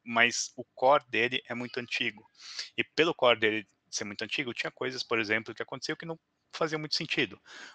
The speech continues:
Vou dar um exemplo, eh, uma conversão de uma meta,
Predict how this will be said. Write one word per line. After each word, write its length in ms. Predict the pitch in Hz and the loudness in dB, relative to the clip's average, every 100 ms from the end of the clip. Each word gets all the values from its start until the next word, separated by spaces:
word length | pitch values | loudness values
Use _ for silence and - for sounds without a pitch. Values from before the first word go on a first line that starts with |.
| _ | _
Vou 100 | 123 | 4
dar 120 | 127 | 6
um 60 | 127 | 6
exemplo, 400 | 113 104 - - | 4 2 0 -4
eh, 500 | 113 110 110 107 104 - _ _ _ _ | 2 6 8 6 6 0 _ _ _ _
uma 180 | 123 127 | -4 -4
conversão 920 | _ 147 151 135 143 - - 123 131 | _ -4 0 4 4 4 0 0 0
de 80 | 123 | 0
uma 160 | 127 | 0
meta, 520 | 127 110 90 _ 92 | 6 6 6 _ -8